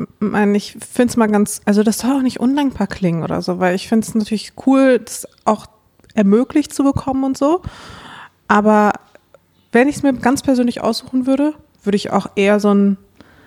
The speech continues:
weiß ich nicht, irgendwie so ein Hotel in der Toskana, so mitten in der Toskana oder, oder so ein Airbnb oder so in der Toskana mir holen, weißt du? Also finde ich persönlich auch irgendwie cooler und ich sag mal, auch beim Service, klar, die sind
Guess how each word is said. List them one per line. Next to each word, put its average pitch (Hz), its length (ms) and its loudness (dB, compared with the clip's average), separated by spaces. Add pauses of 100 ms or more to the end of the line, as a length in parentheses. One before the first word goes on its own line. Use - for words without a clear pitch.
(500)
weiß 190 220 0
ich 190 100 -6
nicht, 190 220 -2
irgendwie 214 560 2 (360)
so 226 120 -2
ein 202 120 2
Hotel 220 320 2
in 220 60 2
der 214 140 2
Toskana, 202 560 -2
so 202 80 0
mitten 226 200 0
in 226 80 4
der 214 80 4
Toskana 226 440 0
oder, 233 240 2 (340)
oder 240 180 4
so 233 80 2
ein 240 60 2
Airbnb 226 680 2
oder 165 240 0
so 165 160 0
in 170 80 0
der 170 120 0
Toskana 175 540 -4
mir 175 260 0
holen, 175 200 -2
weißt 190 180 0
du? - 40 2
Also 240 180 0
finde 277 260 0
ich - 140 -8
persönlich 262 480 2
auch 254 120 2
irgendwie 254 380 -2 (480)
cooler 294 360 2
und 226 140 -2 (340)
ich - 100 -16
sag 247 120 0
mal, 247 100 0
auch 214 80 0
beim 240 160 2
Service, 247 760 0
klar, 214 260 0
die 208 300 0 (440)
sind 196 380 -2